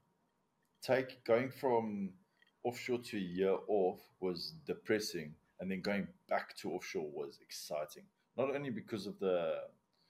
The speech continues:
because I needed the money or, you know, it was because I craved the structure,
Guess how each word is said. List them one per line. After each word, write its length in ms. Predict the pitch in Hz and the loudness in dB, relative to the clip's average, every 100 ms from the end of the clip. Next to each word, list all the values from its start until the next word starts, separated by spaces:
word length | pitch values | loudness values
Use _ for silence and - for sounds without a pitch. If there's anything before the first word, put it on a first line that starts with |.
| _ _ _ _ | _ _ _ _
because 300 | - 85 90 | -18 -8 -2
I 60 | 90 | -2
needed 340 | 82 87 87 | -2 -6 -6
the 80 | 80 73 | -8 -4
money 380 | 80 92 92 90 | -2 0 -2 -2
or, 360 | 85 80 78 | -2 -4 -4
you 80 | 78 | -6
know, 160 | 78 80 - _ - | -6 -8 -8 _ -16
it 120 | 90 | -4
was 280 | 95 92 - | -2 -2 -4
because 760 | - - 113 107 101 95 - - _ _ _ _ - _ _ _ _ _ _ _ | -12 -2 2 2 0 -4 -8 -10 _ _ _ _ -20 _ _ _ _ _ _ _
I 440 | 90 87 87 82 76 _ | 2 4 4 0 -8 _
craved 680 | - 123 117 110 104 98 - - - | 4 8 8 4 -2 -10 -16 -20 -8
the 640 | - 87 87 85 85 82 80 - | -2 0 0 -2 -4 -4 -8 -12
structure, 540 | - - 98 - - | -10 -2 -2 -2 -10